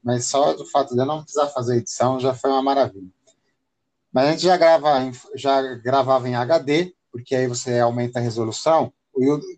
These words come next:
ninguém assiste o YouTube em, em Full H D, muito menos em quatro K, né?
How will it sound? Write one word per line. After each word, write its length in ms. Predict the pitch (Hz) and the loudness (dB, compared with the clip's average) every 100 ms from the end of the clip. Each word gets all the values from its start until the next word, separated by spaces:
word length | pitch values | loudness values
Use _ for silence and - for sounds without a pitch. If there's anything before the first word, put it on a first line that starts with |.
| _ - 170 | _ -14 -2
ninguém 320 | 190 208 269 | 0 2 2
assiste 440 | 254 - 180 180 | 2 2 2 4
o 40 | 175 | 2
YouTube 400 | 160 160 147 151 | 2 0 2 0
em, 540 | 160 160 139 143 139 | 0 -4 -6 -4 -4
em 40 | 127 | -6
Full 240 | - 147 | 0 2
H 180 | 139 131 | 4 2
D, 320 | 107 123 156 | 4 4 4
muito 360 | 156 165 226 262 | 0 -2 -4 -4
menos 220 | 208 202 | -2 0
em 100 | 208 | 0
quatro 400 | 190 190 - 202 | 2 0 -2 -6
K, 200 | - 101 - _ - | -2 -4 -6 _ -14
né? 180 | 127 | -12